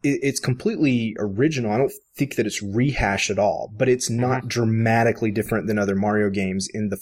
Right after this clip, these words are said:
Speaker 1: format of it. And so, especially com-, especially three D Land, I mean, it is very, very similar to that. It's just a very huge expansion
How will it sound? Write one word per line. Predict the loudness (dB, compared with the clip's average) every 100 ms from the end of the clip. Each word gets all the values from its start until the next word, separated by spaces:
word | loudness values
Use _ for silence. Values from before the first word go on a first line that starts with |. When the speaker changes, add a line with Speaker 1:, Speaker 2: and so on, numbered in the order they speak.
| -6
Speaker 1:
format | -2 0 0 -2 -6
of | -6 -6
it. | -10 -14 -20 -20 -4
And | 0 2
so, | 2 4 4
especially | 2 2 2 2 2 0
com-, | 0 -4
especially | -4 0 2 2 0
three | 0 0
D | 2
Land, | 0 -2 -2
I |
mean, | 0
it | 2
is | 2 0
very, | -2 2 4 4 4
very | 4 4 2
similar | 2 2 2
to | 2
that. | 0
It's | -2
just | -2 0
a | -2 -4 -10 -14
very | -10 -8 0 4 4 4
huge | 0 0 0
expansion | 0 0 0 -2 0 -2 -2 -6